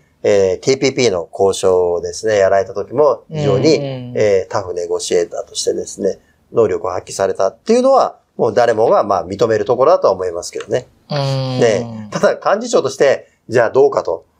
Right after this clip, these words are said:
Speaker 1: いうところについては、じゃあ公明党とのね、あの、いや、まあ、麻生さんは評価してるけど、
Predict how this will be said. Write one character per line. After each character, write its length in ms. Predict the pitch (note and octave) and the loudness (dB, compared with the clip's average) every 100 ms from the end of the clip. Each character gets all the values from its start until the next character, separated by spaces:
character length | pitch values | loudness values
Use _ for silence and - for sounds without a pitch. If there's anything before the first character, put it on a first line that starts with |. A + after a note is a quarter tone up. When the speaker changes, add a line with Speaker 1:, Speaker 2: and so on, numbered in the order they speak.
| _ _ _ | _ _ _
Speaker 1:
い 140 | A2 A2 | -4 2
う 260 | B2+ C3 B2+ | 4 4 2
と 140 | B2+ | 2
こ 120 | C3+ | 4
ろ 120 | C#3 C3 | 4 2
に 160 | A#2+ | -2
つ 160 | A2+ C3+ | -2 -2
い 80 | A#2+ | 2
て 140 | C#3+ | 2
は、 140 | A#2 | 2
じ 120 | - A2 | 2 -2
ゃ 60 | |
あ 60 | G2 | -2
公 220 | - G2+ | 0 0
明 180 | G#2+ G#2+ | 2 0
党 200 | G#2 A2 | 2 0
と 140 | A2 | 2
の 120 | A#2+ E2 | -2 -2
ね、 220 | A2 - _ _ _ - | -6 -6 _ _ _ -4
あ 140 | A2+ | -4
の、 340 | F#2 F#2 F#2+ - | -2 -2 -2 0
い 40 | D3+ | 2
や、 100 | D3+ | 2
ま 100 | D#3 | 2
あ、 100 | E3 | 2
麻 140 | F#3 | 2
生 60 | - | 2
さ 80 | |
ん 20 | C#3 | 0
は 80 | |
評 160 | A#2 C3 | 2 0
価 80 | A2 | 0
し 80 | - | -2
て 80 | |
る 60 | C#3 | 0
け 80 | C#3+ | 2
ど、 300 | B2+ G#2+ | 2 0